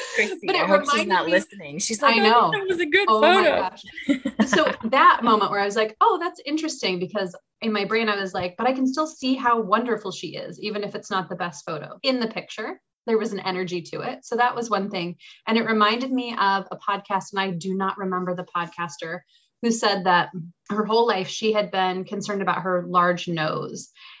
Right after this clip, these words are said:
Speaker 2: and how that would affect her ability to do her work. And so she finally just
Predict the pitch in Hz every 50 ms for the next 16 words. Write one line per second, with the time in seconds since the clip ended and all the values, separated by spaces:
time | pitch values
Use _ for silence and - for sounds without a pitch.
0 | _ _ 196 196 190 190 190 185 185 185 185 - - - - - 202 202 196 175
1 | - 185 180 175 175 - 185 180 - - - - 185 180 180 175 175 - 175 156
2 | 180 180 180 175 175 175 - - 185 160 151 170 165 170 156 175 170 160 156 156
3 | 165 214 269 - - _ _ - - - _ _ _ 214 214 220 - 240 220 214
4 | - 226 220 214 - - 185 180 180 196 214 220 233 233 226 196 180 - - _